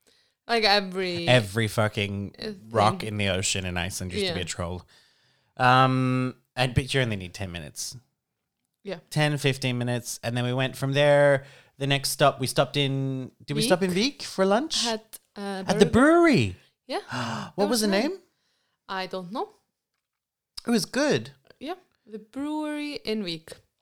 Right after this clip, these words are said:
Speaker 2: The brewery in Vik?
Speaker 1: They had the most amazing blue cheese sauce.
Speaker 2: Yeah, it was re-, it was chunky.
Speaker 1: Yeah.
Speaker 2: Like, it had actual chunks of blue cheese
Speaker 1: Yeah.
Speaker 2: in it.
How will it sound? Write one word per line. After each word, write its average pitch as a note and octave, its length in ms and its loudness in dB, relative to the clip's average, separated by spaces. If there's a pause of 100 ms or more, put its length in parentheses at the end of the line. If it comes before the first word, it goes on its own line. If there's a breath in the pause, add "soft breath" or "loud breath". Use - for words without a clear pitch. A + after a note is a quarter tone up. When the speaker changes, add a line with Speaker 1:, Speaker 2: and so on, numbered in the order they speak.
(320)
Speaker 2:
The C#3+ 100 -10
brewery E3 280 0
in D#3+ 80 0
Vik? G3 340 -4 (140)
Speaker 1:
They G#3+ 120 6
had G3 380 4 (840 soft breath)
the G#3 140 -2
most G#3 640 4 (100)
amazing G#3+ 840 2
blue G3+ 280 -2
cheese F#3+ 340 -6
sauce. F3 600 -2
Speaker 2:
Yeah, C3 320 6
it B2 120 2
was A#2+ 200 0
re-, B2 140 -2
it C3+ 100 2
was B2 140 0
chunky. A2 600 -4
Speaker 1:
Yeah. G3+ 280 -2
Speaker 2:
Like, A#2 140 -2
it C#3 120 0
had B2+ 240 2
actual A2 500 -2
chunks A2+ 320 -4
of G#2 80 -8
blue G#2 160 -6
cheese G#2 280 -4
Speaker 1:
Yeah. G#2 180 2
Speaker 2:
in G2 60 -4
it. F#2 60 -12